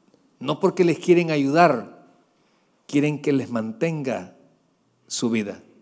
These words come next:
Y de repente comienzan con, "Pasen aquí, por favor, queremos orar para las que le fue mal en el amor". Y hasta fila, hasta allá, mire.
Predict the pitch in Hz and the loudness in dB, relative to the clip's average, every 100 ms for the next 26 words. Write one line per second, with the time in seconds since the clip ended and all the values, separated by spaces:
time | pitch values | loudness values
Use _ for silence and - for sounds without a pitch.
0 | _ _ _ _ _ _ _ _ _ _ | _ _ _ _ _ _ _ _ _ _
1 | _ _ _ _ _ _ _ _ _ - | _ _ _ _ _ _ _ _ _ -4
2 | 135 123 120 - 202 214 214 202 202 - | -2 0 -2 0 2 4 4 4 4 -4
3 | - 156 180 190 185 170 - 170 151 120 | -2 0 2 2 0 0 2 2 2 -4
4 | - - _ _ _ _ _ _ _ _ | -8 -20 _ _ _ _ _ _ _ _
5 | _ _ _ _ _ _ _ - 233 269 | _ _ _ _ _ _ _ 8 12 12
6 | 247 226 214 - 269 240 214 180 196 240 | 8 4 2 2 0 4 2 4 4 6
7 | 247 240 - - _ _ _ _ - 165 | 4 2 -8 -20 _ _ _ _ -2 6
8 | 196 220 202 196 208 214 214 190 180 165 | 8 8 8 8 8 6 6 4 4 2
9 | 165 160 151 185 180 165 165 175 160 143 | 0 0 2 0 0 0 2 2 2 0
10 | 127 120 117 107 - 127 117 - 117 220 | -2 -2 -6 -8 -14 -14 -14 -14 -8 -6
11 | 254 220 175 - 143 147 147 131 127 | -4 -4 -4 -6 -8 -6 -8 -10 -16